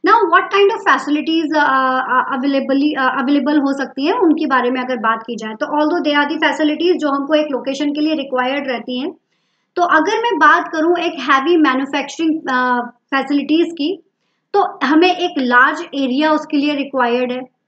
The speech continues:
है ना, एक बड़ा सा space हमें उसके लिए रिक्वायर्ड है, जो कि हमें expensive भी पड़ सकता है।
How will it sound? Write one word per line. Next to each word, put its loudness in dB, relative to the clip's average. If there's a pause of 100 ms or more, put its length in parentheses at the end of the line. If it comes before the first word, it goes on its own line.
(240)
है 4
ना, 4
एक -4
बड़ा 4
सा 2 (300)
space 0
हमें 2
उसके -4
लिए 2
रिक्वायर्ड -2
है, -4 (300)
जो 0
कि 2
हमें 2
expensive -4
भी 0
पड़ -4
सकता -14
है। -20